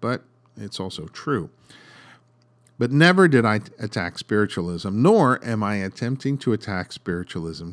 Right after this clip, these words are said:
today. I am a believer in God. I believe in the Bible. I have studied many religions, and I have respect for people of faith. If you want to believe in spiritualism, I'm not gonna try and stop you. I just am pointing out that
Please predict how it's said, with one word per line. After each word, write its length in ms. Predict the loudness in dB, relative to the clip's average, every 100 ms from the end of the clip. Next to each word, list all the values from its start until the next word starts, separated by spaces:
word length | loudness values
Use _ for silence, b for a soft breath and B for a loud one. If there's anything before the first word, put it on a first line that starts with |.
| -16
today. 680 | -14 -6 -2 0 0 -4 -12 _ _ _ _
I 440 | -8 -2 0 0 -2
am 300 | -4 -4 -6
a 220 | -4 -4
believer 680 | -2 0 2 4 4 2 0 _ b b b
in 200 | -8 -6
God. 300 | -6 -2 -2
I 60 | 0
believe 320 | 0 0 0
in 80 | 0
the 80 |
Bible. 440 | 0 0 2 0 -2
I 160 | 0 2
have 180 | 2
studied 480 | -2 2 2 4 2
many 300 | 0 2 4
religions, 580 | 4 4 4 2 0 -2
and 180 | -4 -4
I 120 | -2
have 200 | -2 -2
respect 540 | -4 -4 -4 -4 -4 _ B B B B
for 120 | -4 0
people 340 | 0 2 0
of 140 | 0
faith. 320 | 0 0 -2 -10 _ 0
If 160 | 0 0
you 300 | -2 4 4
want 240 | 4 4 4
to 80 |
believe 320 | 4 4 4 4
in 80 |
spiritualism, 720 | -2 2 2 2 2 4 2 -2
I'm 180 | 0 0
not 200 | 0 -2
gonna 160 | -2 -4
try 240 | -2 -2
and 120 | -2
stop 380 | -2 2 2 0
you. 160 | -4 -4
I 140 | -6 -4
just 300 | -4 -6 -6
am 200 | -6 -6
pointing 400 | -8 -8 -4 -4
out 300 | -4 -4 -6
that 200 | -8 -8